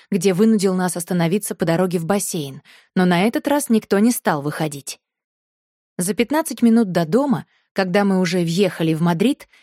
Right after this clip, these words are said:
и городские огни сменили загородный темно-синий цвет ночи,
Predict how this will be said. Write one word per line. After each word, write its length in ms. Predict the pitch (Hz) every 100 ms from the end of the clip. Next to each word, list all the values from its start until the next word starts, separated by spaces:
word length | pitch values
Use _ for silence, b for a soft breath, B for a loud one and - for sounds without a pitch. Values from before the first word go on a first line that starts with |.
| b
и 80 | 185
городские 540 | 202 196 - 226 202
огни 280 | 185 190 190
сменили 440 | - 185 190 165
загородный 580 | 160 180 170 165 151 165
темно-синий 680 | - 180 165 160 180 165 156
цвет 340 | - 160 -
ночи, 380 | 196 262 -